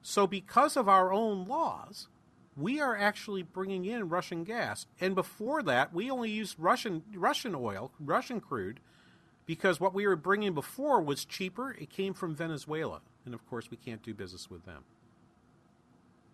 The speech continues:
If you repealed the Jones Act, you could fix this. So what is this costing us? What is this, what is this stupidity costing us? It's not just the Jones Act. There are other reasons, too. But,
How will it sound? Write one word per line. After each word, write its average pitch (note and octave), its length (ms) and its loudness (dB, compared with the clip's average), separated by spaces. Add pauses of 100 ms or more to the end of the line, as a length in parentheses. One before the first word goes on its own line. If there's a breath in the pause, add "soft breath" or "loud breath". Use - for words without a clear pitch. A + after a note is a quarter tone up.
(460)
If A3+ 100 -10
you B3 120 2
repealed B3 360 -2
the F#3+ 60 -10
Jones A#3+ 380 -4
Act, C3 260 -4
you A3 60 -12
could - 140 -16
fix - 280 -10
this. - 320 -16 (1200)
So - 180 -4
what C4 300 0
is F4 160 2
this F#3+ 180 2
costing F#3 560 -2
us? - 280 -18 (2250)
What C4 300 4
is C4 280 -2
this, G#3 340 -2 (140)
what A#3 240 -2
is C#4+ 200 -6
this G#3+ 200 -4
stupidity G3 680 -6
costing G#3 540 -6
us? - 240 -18 (260)
It's - 140 -14
not D4+ 220 -2
just - 220 -4
the C#3+ 60 -8
Jones A#2+ 320 -8
Act. - 200 -14
There F3 100 -6
are D3+ 40 -4
other C3 140 -6
reasons, B2+ 360 -8
too. - 200 -14
But, B2+ 140 -16